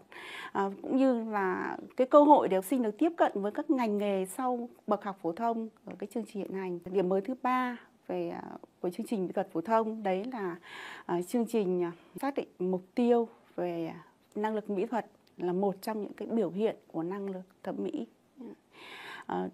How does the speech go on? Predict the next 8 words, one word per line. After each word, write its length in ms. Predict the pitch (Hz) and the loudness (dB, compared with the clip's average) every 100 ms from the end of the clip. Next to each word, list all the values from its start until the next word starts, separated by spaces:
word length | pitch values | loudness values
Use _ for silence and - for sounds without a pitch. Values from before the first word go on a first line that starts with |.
| _ - | _ -2
điểm 340 | 208 170 190 | 2 2 2
mới 400 | 190 180 185 175 - | 2 2 2 0 -4
thứ 320 | 226 196 220 233 - | -2 -2 -2 -6 4
tư, 320 | 277 269 254 - | 6 6 4 -4
ờ, 440 | 220 208 208 208 202 - 185 - | -6 -4 -4 -6 -8 -8 -10 -6
trong 220 | 233 226 | -4 -2
chương 160 | 240 226 | -2 -2
trình, 380 | 226 175 170 | -2 -2 -2